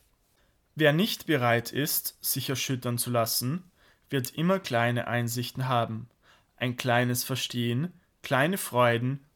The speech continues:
und Erleichterungen von der Welt. Aber die wirkliche Frucht, die Begegnung mit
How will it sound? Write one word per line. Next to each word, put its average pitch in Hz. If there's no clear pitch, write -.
und 135
Erleichterungen 120
von 123
der 123
Welt. 110
Aber 127
die 135
wirkliche 185
Frucht, -
die 131
Begegnung 123
mit 127